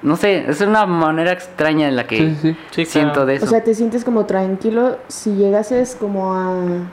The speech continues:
Speaker 1: Pues como a morirme
Speaker 4: Sí,
Speaker 1: ya, o
Speaker 4: sí,
Speaker 1: sea, no me
Speaker 4: sí.
Speaker 1: siento con un
Speaker 4: Ajá.
Speaker 1: pendiente de que tenga que hacer algo,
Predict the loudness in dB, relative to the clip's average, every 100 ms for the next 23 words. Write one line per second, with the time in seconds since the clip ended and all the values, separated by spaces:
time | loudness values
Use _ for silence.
0 | -16 -20 -20 -20 -20 -10 -6 0 2 2
1 | 2 4 4 4 2 2 4 4 2 2
2 | 2 0 0 0 0 2 0 2 2 2
3 | 2 0 0 0 0 0 0 2 2 0
4 | 0 2 2 2 0